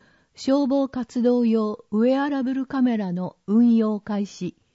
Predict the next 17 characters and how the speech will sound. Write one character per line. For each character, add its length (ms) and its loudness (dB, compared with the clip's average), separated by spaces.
備 140 -2
産 240 2
消 280 0
防 220 -2
本 320 -2
部 220 -8
特 260 -8
別 200 -6
消 300 -4
防 200 -4
隊、 360 -8
電 260 2
話 220 -2
零 240 0
五 260 0
六 300 -4
一 400 -10